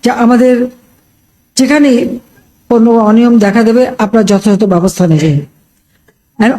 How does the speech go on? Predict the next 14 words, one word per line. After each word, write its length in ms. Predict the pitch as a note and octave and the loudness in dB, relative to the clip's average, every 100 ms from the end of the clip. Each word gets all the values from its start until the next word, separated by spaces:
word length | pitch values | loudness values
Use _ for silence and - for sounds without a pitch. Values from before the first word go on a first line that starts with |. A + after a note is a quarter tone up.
| B3+ | 0
অনেক 140 | C#4 C#4+ | 0 0
সময় 280 | C#4+ B3+ C4 A#3 A3 | 2 2 0 -2 -2
এখন 180 | B3 B3 | 0 2
আমরা, 180 | B3 B3+ A3+ | 0 0 0
আমরা 160 | B3+ | 2
দুর্নীতি 480 | A3+ B3+ C4 C#4 C#4+ B3+ G#3+ | 2 2 2 2 2 0 2
জিরো 160 | B3 | 0
টলারেন্স 380 | A#3+ A#3+ A#3+ A3+ G3 | 0 0 2 2 0
ঘোষণা 360 | G#3+ A#3 G3+ E3 | 0 0 0 0
করেছি। 340 | F#3+ D#3 - D#3 C#3+ _ _ _ _ _ _ - | -2 -2 -2 -2 -4 _ _ _ _ _ _ -2
দুর্নীতি 420 | G3 B3+ C#4 C#4 | 2 4 2 2
ধরতে 300 | C#4 C4+ C4+ C4 | 0 0 0 0
গেলে 120 | C#4 C#4 | 0 2
এবার 160 | C#4 | 0